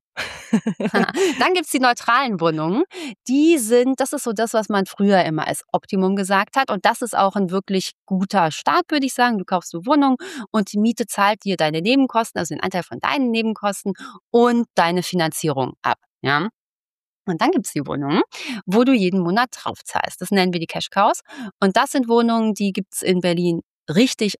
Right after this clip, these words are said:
Speaker 2: oft und, ähm, richtig viele. Und das wird, kaufen bei uns gerade ganz viele Frauen.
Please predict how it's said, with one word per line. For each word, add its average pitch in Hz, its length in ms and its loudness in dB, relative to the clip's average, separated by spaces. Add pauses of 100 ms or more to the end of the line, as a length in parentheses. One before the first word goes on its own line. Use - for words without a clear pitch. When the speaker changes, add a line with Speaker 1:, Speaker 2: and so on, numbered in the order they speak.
Speaker 2:
oft 180 380 0
und, 165 320 0
ähm, 147 340 0 (540)
richtig 220 340 0
viele. 196 480 4
Und 175 160 -4
das 190 180 0
wird, 185 180 -2 (120)
kaufen 185 300 0
bei 160 80 0
uns 151 200 -2
gerade 143 420 -4
ganz 160 200 -6
viele - 220 -8
Frauen. 151 320 -2